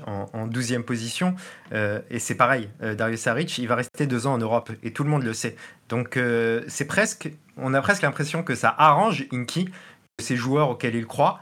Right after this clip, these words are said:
ne soient pas disponibles tout de suite. Comme ça, euh, on, on a, on a l'occasion de, de, de continuer à être nul ensuite. Donc, euh, donc, euh, effectivement, euh, Joel Embiid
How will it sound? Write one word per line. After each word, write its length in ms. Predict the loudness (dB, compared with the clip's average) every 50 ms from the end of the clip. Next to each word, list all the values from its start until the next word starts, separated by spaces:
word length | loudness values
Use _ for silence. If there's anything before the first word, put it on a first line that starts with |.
| -6 -6
ne 80 | -4
soient 180 | -2 0 0 0
pas 80 | 2 0
disponibles 460 | 0 0 -2 -2 0 0 0 -2 -2
tout 80 | -4
de 40 | -6
suite. 320 | -2 -2 -2 -2 -2 -4 -6
Comme 140 | -6 -4
ça, 240 | 0 2 2 2 2 0 -8 -16 -18 -18 -20 _ -4
euh, 320 | -2 -2 0 0 -2 -4 -4 -4
on, 160 | -4 -4 -4 -4 -2
on 180 | -4 0 2
a, 180 | 4 4 4 2 0
on 100 | 0 2
a 80 | 2
l'occasion 400 | 2 2 0 -2 -2 0 0 0
de, 220 | 2 2 0 0 -2
de, 180 | -4 -4 -4
de 120 | -2 -4 -4
continuer 400 | -2 -4 -4 -2 -2 0 2 2
à 80 | 2 2
être 120 | 0 0
nul 140 | 0 0 0
ensuite. 400 | 0 -2 -4 -6 -8 -8 -8 -12 -14 -14 -12 -12 -14 -16 -16 -10
Donc, 300 | -8 -6 -6 -6 -4 -4
euh, 800 | -2 -2 0 0 0 0 0 -2 -2 -2 -2 -2 -2 -4 -4 -4
donc, 300 | -6 -6 -8 -6 -4 -4
euh, 220 | -4 -2 -2 -4
effectivement, 680 | -4 -4 -6 -8 -6 -6 -4 -2 0 0 2 2 0 0
euh, 100 | -2 -2 -4 -8 -14 -20 -20 _ -20 -20 _ _ -8
Joel 320 | -6 -2 2 2 2 4
Embiid 460 | 2 0 0 0 -2 -2 -2 -4 -6